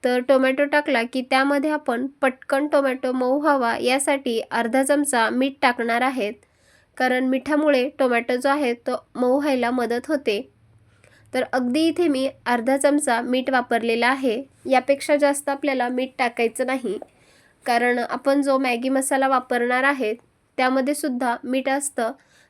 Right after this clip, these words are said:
त्यामुळे मिठाचं प्रमाण थोडंसं आपल्याला कमीच करायचं आहे.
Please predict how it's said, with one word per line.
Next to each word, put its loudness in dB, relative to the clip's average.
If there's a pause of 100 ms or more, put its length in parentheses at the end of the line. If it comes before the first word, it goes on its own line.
(120)
त्यामुळे 2
मिठाचं -2
प्रमाण 0
थोडंसं -2
आपल्याला 0
कमीच -4
करायचं 0
आहे. -4